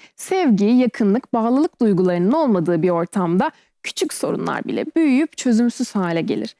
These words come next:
Süreyen bir gerginlik yaşanır ve bir yerde dayanma gücünü tüketip ruhsal ya da fiziksel hastalıklara yol açacaktır. Çocuğun evliliğin sürmesini ve ne koşulda olursa olsun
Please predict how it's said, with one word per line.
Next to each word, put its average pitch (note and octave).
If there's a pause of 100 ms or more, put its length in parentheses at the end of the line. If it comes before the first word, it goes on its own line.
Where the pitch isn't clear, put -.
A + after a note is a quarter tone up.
(200)
Süreyen C#4
bir A3
gerginlik F#3+
yaşanır D#4
ve A#3+ (140)
bir D#4+
yerde G3
dayanma G#3
gücünü F3
tüketip - (340)
ruhsal A3
ya E3+
da F#3
fiziksel A3
hastalıklara F#3
yol G3+
açacaktır. E3+ (580)
Çocuğun F#4
evliliğin E4
sürmesini C#4
ve G3
ne F4+
koşulda G3+
olursa B3+
olsun F3